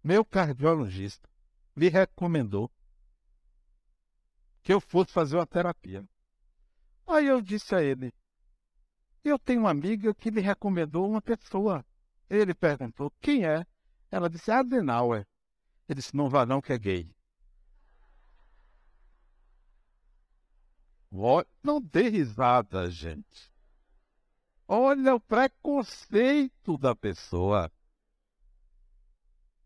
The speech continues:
Ela disse, "É mesmo?" Eu disse, "É, não vá não.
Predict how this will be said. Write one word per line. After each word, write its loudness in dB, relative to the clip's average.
Ela 2
disse, -6
"É 2
mesmo?" 0
Eu -2
disse, -6
"É, 2
não -4
vá 2
não. -6